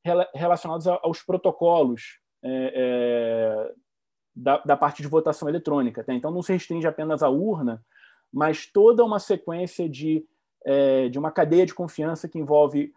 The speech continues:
a carga de software na urna, a, o cadastro de, de candidatos, a transmissão de dados, a validação de, de, de resultados. Então,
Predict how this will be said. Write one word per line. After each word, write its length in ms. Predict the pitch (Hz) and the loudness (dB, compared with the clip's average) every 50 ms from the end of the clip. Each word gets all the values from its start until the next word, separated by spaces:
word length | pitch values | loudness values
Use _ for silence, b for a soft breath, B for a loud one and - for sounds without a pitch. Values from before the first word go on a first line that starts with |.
| b b b | b b b
a 120 | b 156 156 | b -2 0
carga 300 | - 196 175 170 170 156 | 2 2 2 2 0 -2
de 60 | 156 | -4
software 480 | - - 151 147 151 147 - 135 131 147 | -2 2 4 4 4 4 2 -4 -6 -4
na 120 | 185 180 | -4 -2
urna, 600 | 160 156 170 160 156 147 143 143 139 135 135 135 b b b b b _ - | -2 0 0 0 0 0 0 -2 -4 -4 -6 -8 b b b b b _ -2
a, 560 | 139 143 139 139 139 135 135 131 135 127 - | 0 2 2 4 2 2 2 2 2 0 -2
o 60 | - 131 | -4 0
cadastro 680 | - 165 147 147 151 165 170 165 139 - - 143 139 131 | 0 2 4 4 4 4 4 2 0 -2 -4 -2 -2 -2
de, 420 | 131 135 139 139 135 135 131 123 | 0 0 0 0 2 0 0 -2
de 120 | 123 135 | -4 -8
candidatos, 760 | 127 - 147 139 180 175 156 151 160 160 151 143 139 - 131 139 | -10 -10 -8 -8 -2 0 2 2 2 2 0 0 -2 -4 -2 -2
a 80 | 151 151 | -2 -2
transmissão 500 | 156 151 151 147 170 160 - - 143 143 | -2 -6 -6 -6 -8 -10 -8 -8 -8 -6
de 120 | 147 190 | -6 0
dados, 680 | 165 147 147 160 160 160 156 151 139 131 131 135 127 143 | 2 2 4 4 4 2 2 0 0 -2 -4 -4 -4 -4
a 60 | 135 | -2
validação 960 | 131 147 143 147 147 156 165 160 - - - 165 151 156 156 151 147 147 - _ _ _ _ _ _ _ | 0 0 -2 0 0 -2 -4 -4 -4 -8 -8 -6 -4 -2 -2 -4 -4 -6 -10 _ _ _ _ _ _ _
de, 380 | 127 139 139 135 131 131 127 | -6 -2 0 2 2 0 0
de, 260 | 120 117 135 135 131 123 | -2 -2 -2 -2 -2 -2
de 100 | 120 127 | -2 -2
resultados. 840 | 143 131 151 151 151 - 143 147 156 156 147 143 135 131 131 123 139 | -4 -4 -4 -6 -2 0 0 0 2 0 0 -2 -4 -6 -8 -8 -8
Então, 300 | 135 131 170 175 185 | -8 -8 -6 -8 -8